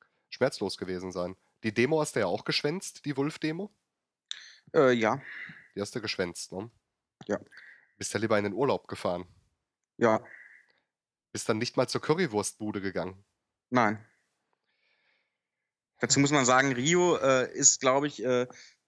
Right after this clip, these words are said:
Speaker 2: zehn Minuten vor, bevor ich ankam in Berlin, ist er aus Berlin weg.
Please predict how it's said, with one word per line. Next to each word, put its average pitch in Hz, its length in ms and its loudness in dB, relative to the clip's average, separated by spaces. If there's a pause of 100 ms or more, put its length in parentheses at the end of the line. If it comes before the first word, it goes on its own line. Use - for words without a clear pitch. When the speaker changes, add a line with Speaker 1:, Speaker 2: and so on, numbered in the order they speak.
(100)
Speaker 2:
zehn 156 240 4
Minuten 156 320 0
vor, 139 420 2
bevor 143 340 4
ich 180 220 -4
ankam 170 420 4
in 160 360 2
Berlin, 160 440 4
ist - 240 0
er 139 280 6
aus 131 160 2
Berlin 127 240 4
weg. - 240 0